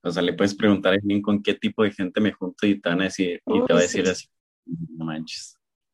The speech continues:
Speaker 2: Sí, yo sé. Este, pues sí, al principio, cuando te hablé, pues, te veías como muy tímido, pero después como que te desenvuelves muy bien.
Speaker 1: Me agarra la loquera, como,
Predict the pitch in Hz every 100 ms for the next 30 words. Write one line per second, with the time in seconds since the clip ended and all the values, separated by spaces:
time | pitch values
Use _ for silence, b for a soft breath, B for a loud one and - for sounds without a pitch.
0 | _ - 240 247 247 247 240 220 220 226
1 | - _ 226 226 - - 226 220 214 208
2 | 202 _ 240 262 320 339 440 - 277 262
3 | 254 240 233 254 269 269 277 - - _
4 | _ _ _ _ _ 247 240 226 226 220
5 | 220 214 208 208 208 208 240 240 254 226
6 | 208 202 233 240 214 214 220 226 226 226
7 | 220 220 208 196 196 196 - 196 - 233
8 | 220 220 208 208 _ _ _ - 220 214
9 | 214 202 196 196 202 214 226 220 202 196
10 | 214 B B _ _ _ _ _ _ _
11 | _ _ _ _ _ _ _ _ _ _
12 | _ 170 _ _ _ _ _ _ _ -
13 | 101 92 87 95 104 98 87 92 98 98
14 | 95 92